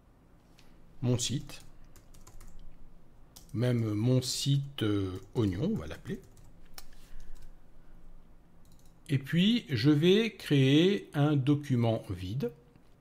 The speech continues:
que je vais appeler index point H T M L. Et puis, je vais ouvrir ce fichier et je vais l'éditer.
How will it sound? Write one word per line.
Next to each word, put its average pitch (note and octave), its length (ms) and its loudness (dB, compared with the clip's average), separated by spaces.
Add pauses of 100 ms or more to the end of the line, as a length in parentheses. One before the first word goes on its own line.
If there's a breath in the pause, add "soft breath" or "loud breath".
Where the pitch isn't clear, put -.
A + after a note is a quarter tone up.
(480)
que D#3+ 140 8
je C#3+ 100 8
vais C#3 180 8
appeler C3+ 600 4 (1600 loud breath)
index D#3+ 560 4
point C3 360 2 (200)
H C3+ 200 2
T B2 120 2
M G2 120 2
L. G3 240 0 (2750 soft breath)
Et G3+ 100 2
puis, G3 400 0
je C#3+ 160 2
vais G#3 160 4
ouvrir F#3 320 2
ce - 140 -4
fichier C#3 640 0 (680)
et A#3 140 4
je G3 80 4
vais F3 160 4
l'éditer. A#2 600 0